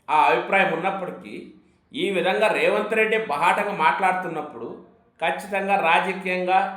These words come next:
రేవంత్ రెడ్డి కాంగ్రెస్లోకి వెళ్ళడానికి వ్యూహం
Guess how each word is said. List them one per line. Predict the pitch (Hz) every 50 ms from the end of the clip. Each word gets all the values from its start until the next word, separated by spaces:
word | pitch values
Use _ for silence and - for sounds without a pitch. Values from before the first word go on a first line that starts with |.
| - - - - - 120
రేవంత్ | 143 170 185 190 190 190 196
రెడ్డి | 190 185 180 180
కాంగ్రెస్లోకి | 180 170 156 160 170 180 180 180 185 180 185 185 175 175 165 147
వెళ్ళడానికి | 143 160 165 175 175 170 165 165 165 - 180 175 147 156 147 - - - - _ _ _ _ _ _ -
వ్యూహం | - 170 190 202 202 214 208